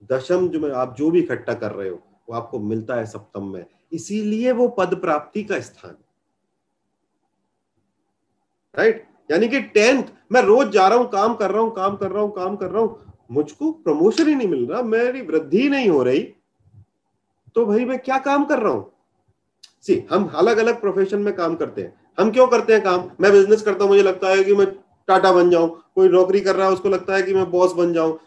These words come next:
कोई डॉक्टर है तो उसको लगता है, "भैया, मैं इस हॉस्पिटल की इंचार्ज।" We are going, we are working for what? ग्रोथ, वृद्धि।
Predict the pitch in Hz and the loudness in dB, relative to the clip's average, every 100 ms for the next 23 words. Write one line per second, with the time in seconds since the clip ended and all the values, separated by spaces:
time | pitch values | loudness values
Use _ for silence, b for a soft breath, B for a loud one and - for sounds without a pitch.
0 | B 202 196 185 185 202 190 196 185 202 | B 2 6 4 4 2 2 2 0 0
1 | 190 185 196 190 185 190 196 185 170 165 | -2 0 0 2 2 2 2 0 0 -2
2 | 180 190 185 175 175 170 160 B 127 160 | -6 0 0 2 2 0 -4 B -4 2
3 | 170 233 202 170 190 214 - - - 135 | 4 2 0 0 0 0 -10 -20 -10 -2
4 | 196 175 170 226 240 247 220 311 - _ | 0 2 -2 -4 -2 0 2 0 -2 _
5 | _ _ _ _ _ _ _ _ _ _ | _ _ _ _ _ _ _ _ _ _
6 | - 147 110 - _ _ _ _ _ _ | 2 2 2 -4 _ _ _ _ _ _
7 | _ _ _ _ _ - 131 151 113 180 | _ _ _ _ _ -6 -2 0 4 6
8 | 165 - | 6 2